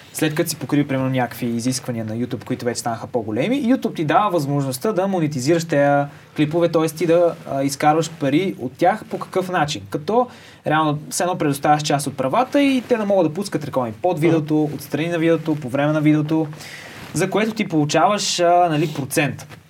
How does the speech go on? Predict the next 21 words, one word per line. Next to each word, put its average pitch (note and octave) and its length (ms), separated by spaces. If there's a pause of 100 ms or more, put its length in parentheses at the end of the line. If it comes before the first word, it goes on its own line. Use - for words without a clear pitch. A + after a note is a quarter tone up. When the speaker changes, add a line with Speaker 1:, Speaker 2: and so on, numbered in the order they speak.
(960)
Speaker 1:
А, B2+ 760 (240)
и A#3 60
има A#3+ 380
една F3+ 180
формула, D#3 540
която D3 200
се - 60
казва D3 240
C D3 240
P D3 60 (260)
M, A#3 140 (320)
а, C#3+ 380
която E3+ 680
реално F3+ 600
работи D#3+ 300
последния D3 420
начин. D3 320
YouTube F#3+ 240
ти, D3 160
YouTube D3+ 440
ти A#2+ 540